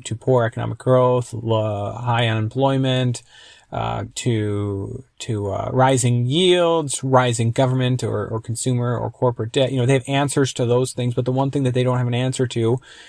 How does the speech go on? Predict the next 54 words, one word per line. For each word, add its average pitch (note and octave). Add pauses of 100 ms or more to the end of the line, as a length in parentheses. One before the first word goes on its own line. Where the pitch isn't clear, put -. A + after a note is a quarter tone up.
(180)
is B2+
inflation, C3
right? A#2+
Their A#2
answer B2+
to A#2
that C3
is G#2+
to, G#2 (400)
to C3
tighten, G#2+ (160)
to A2+
raise B2
rates, E3+ (100)
to, G#2+
to -
sell B2+
off B2+
assets. C#3+
And C3+
of B2+
course, D#3+
if C3+
they C#3
do C#3
that, F#3+
you're C3+
gonna C3
end D3+
up C3+
with, C3 (600)
well, C#3 (200)
a F3
taper F3
tantrum F#3
or, A#2+
or B2
much, C3+
much B2+
worse, E3+
right? B2
You B2+
just B2
can't C3
do C#3+
that. C#3+ (140)
The, C#3 (880)
the B2
system C3+
can't D3
support C#3+
something A#2+
like A2
that, -